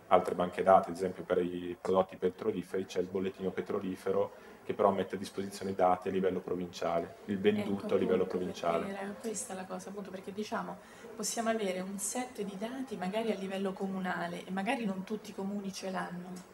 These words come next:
Speaker 2: poi possiamo avere un set, un altro set di dati a livello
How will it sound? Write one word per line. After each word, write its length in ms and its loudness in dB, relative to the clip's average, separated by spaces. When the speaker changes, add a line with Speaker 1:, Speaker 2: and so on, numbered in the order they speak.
Speaker 2:
poi 100 2
possiamo 320 0
avere 240 -2
un 120 -4
set, 320 -4
un 80 0
altro 260 0
set 280 -4
di 140 -8
dati 420 0
a 40 -6
livello 440 -2